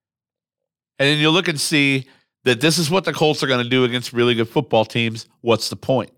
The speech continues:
At that point, fine. You got a test, though. You have an opportunity against Philadelphia, a seven and one team who a lot of people think is the best team, a lot of people thought was the best team.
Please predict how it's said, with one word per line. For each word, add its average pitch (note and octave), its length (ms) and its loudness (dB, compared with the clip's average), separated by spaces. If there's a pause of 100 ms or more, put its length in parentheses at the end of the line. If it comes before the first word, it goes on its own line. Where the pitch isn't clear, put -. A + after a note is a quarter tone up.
At B2+ 140 -4
that G3+ 240 0
point, F3 240 -4
fine. G3 380 -2 (2000)
You E3 160 0
got D#4+ 140 4
a A#3 40 -2
test, - 380 0
though. G2 220 0 (320)
You A3 100 2
have B3+ 100 4
an F3 60 4
opportunity F3 1000 0 (680)
against D#3+ 400 0
Philadelphia, D#3+ 680 0 (200)
a C3 80 0
seven F#3+ 380 2
and G3+ 120 -2
one F3+ 200 0
team B2 260 -2
who C3+ 160 2
a - 0 -
lot B2 220 4
of D#3 40 -6
people F3+ 200 -4
think E3+ 260 -2
is D#3 140 2
the F3 80 -2
best E3 320 0
team, - 180 -8
a A2+ 40 -8
lot C#3 140 2
of C3 60 -4
people C#3 160 -4
thought C#3+ 240 0
was G#2 140 -6
the G2 80 -12
best F2+ 260 -12
team. - 140 -20